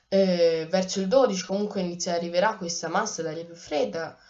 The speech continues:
come abbiamo visto ieri, che porterà freddo principalmente su il nord e centro, tra, sul nord e centro-nord dell'Italia. Poi se ne andrà lasciando una risalita delle temperature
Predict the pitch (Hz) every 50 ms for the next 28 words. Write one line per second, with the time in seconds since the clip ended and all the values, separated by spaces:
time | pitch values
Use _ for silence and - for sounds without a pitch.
0 | _ _ _ - - 170 170 165 165 165 165 165 165 170 170 - - 196 214 247
1 | 277 240 196 - - 180 - - 170 170 - 180 175 175 175 - - 190 185 180
2 | 165 165 - 165 165 160 - - 175 170 170 - 247 240 208 185 180 - 143 135
3 | - _ _ - _ _ - - - 190 175 160 - - 180 180 165 160 156 147
4 | 147 - 190 226 233 202 180 170 160 151 151 - - 160 175 - - 240 214 190
5 | 170 160 - - - 151 - - _ _ _ _ - 180 180 - - 190 170 165
6 | 160 156 151 151 156 156 - - 175 170 170 180 185 196 202 190 190 180 156 151
7 | 143 151 160 - - 190 180 180 175 175 175 175 165 165 170 - 170 160 156 160
8 | 160 185 220 - 294 302 302 302 339 320 339 - - _ _ _ - - - -
9 | - - - - - - 247 247 254 254 254 - 247 233 226 226 226 220 220 208
10 | 202 202 226 262 269 - 208 208 202 - - 214 190 185 180 180 180 185 202 -
11 | - 226 220 214 196 190 170 170 208 202 180 170 165 - 202 208 220 - 269 262
12 | 262 254 - 190 180 170 170 170 170